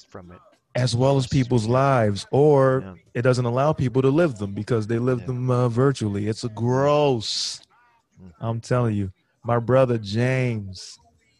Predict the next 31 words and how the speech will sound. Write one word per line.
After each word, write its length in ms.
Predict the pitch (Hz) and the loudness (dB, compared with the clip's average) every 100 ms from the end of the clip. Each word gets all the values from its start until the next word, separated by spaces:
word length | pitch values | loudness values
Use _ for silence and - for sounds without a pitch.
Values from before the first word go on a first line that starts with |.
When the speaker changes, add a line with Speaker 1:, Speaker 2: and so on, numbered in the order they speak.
| _ | _
Speaker 2:
the 320 | 101 113 120 | -8 -2 -2
Tang. 800 | - 123 123 131 127 123 110 98 92 | -4 -4 -2 0 0 0 -2 -4 -10
You 140 | 104 | -10
can 80 | 123 | -8
find 260 | - 123 120 | -4 -2 -2
him 120 | 117 | -2
on 160 | 117 117 | -2 0
all 280 | 127 135 120 | 2 4 2
platforms, 840 | 120 110 104 - 107 107 113 107 | -2 -2 -4 -6 -4 -2 -4 -8
especially 520 | 104 - 123 123 113 | -10 -4 -4 -2 -6
Instagram. 580 | 107 - 110 107 107 107 - - - _ | -6 -6 -4 -4 -2 -4 -8 -20 -20 _
This 180 | - 127 | -2 -2
man 220 | 127 123 120 | 0 0 0
is 140 | 107 | -2
a 100 | 110 | -4
brilliantly 580 | 107 113 127 131 123 123 | -4 0 2 2 2 -2
talented 360 | 135 123 117 123 | -2 -2 0 0
actor. 260 | 123 135 - | 0 0 0
Actually, 560 | 226 240 160 147 127 - _ _ _ | 0 0 0 2 0 -6 _ _ _
let's 200 | 147 - | -2 0
walk 260 | 175 160 - | 0 0 0
this 140 | 143 | -2
shit 220 | 147 120 | 0 0
back 260 | 127 131 - | 2 0 0
real 140 | 120 | -2
quick. 300 | 113 131 110 - | 0 -2 -2 -4
We 680 | 113 160 277 285 277 277 - _ - | -4 0 0 0 0 -4 -8 _ -8
met 400 | 120 160 208 - | -2 0 0 -2
each 380 | 139 170 190 - | -6 -6 -6 0
other 220 | 143 156 | 2 2
how, 400 | 127 110 147 110 | -2 -2 -4 -4